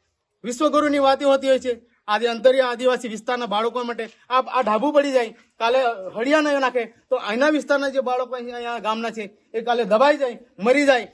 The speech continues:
એના માટે તમે બનાવો છો કે શિક્ષણ સારું મળે એના માટે તમે બનાવો છો? એટલે અમારી આગ્રહ છે, એના ગામ લોકોની માંગ હતી, અમને બોલાવ્યા અને મેં કીધું એટલે મેં એની તપાસ લીધી. અહીંયા શિક્ષણ સમિતિના જે ચેરમેન છે એમને અમે કહેવા માંગીએ છીએ,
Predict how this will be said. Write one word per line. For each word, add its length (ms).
એના 200
માટે 220
તમે 220
બનાવો 340
છો 120
કે 120
શિક્ષણ 380
સારું 260
મળે 180
એના 180
માટે 220
તમે 220
બનાવો 240
છો? 140
એટલે 180
અમારી 200
આગ્રહ 320
છે, 280
એના 180
ગામ 240
લોકોની 300
માંગ 260
હતી, 180
અમને 200
બોલાવ્યા 520
અને 140
મેં 140
કીધું 300
એટલે 160
મેં 160
એની 100
તપાસ 320
લીધી. 280
અહીંયા 180
શિક્ષણ 380
સમિતિના 460
જે 240
ચેરમેન 340
છે 280
એમને 220
અમે 180
કહેવા 260
માંગીએ 320
છીએ, 180